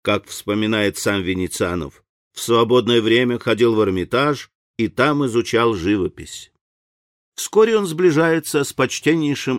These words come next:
и великим Боровиковским и оказывается в числе близких учеников блестящего портретиста, украшавшего Россию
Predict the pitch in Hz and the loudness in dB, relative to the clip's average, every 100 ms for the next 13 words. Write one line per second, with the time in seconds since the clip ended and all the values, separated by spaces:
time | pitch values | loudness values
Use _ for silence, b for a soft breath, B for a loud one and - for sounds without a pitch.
0 | - 113 107 127 123 135 120 110 123 113 | -2 0 2 0 0 0 0 2 2 2
1 | 107 104 104 - - 98 92 - _ _ | 0 0 0 -2 -4 -4 -4 -6 _ _
2 | 107 107 156 175 135 110 104 - 95 - | -2 -2 -2 0 2 2 0 -2 -4 -2
3 | 104 - 160 - _ _ 110 156 185 - | -4 0 0 0 _ _ 0 2 0 -4
4 | 131 - 107 101 95 - 170 127 135 120 | -6 -4 -6 -6 -6 -2 -2 0 0 -2
5 | - 143 131 - 120 107 110 92 85 82 | 0 0 0 0 0 0 -2 -6 -8 -6
6 | 202 - 135 - _ _ - 123 - 117 | -8 -6 -4 -6 _ _ -2 -2 2 0
7 | - 120 110 113 92 90 92 147 156 127 | 2 0 0 -2 0 0 0 4 4 2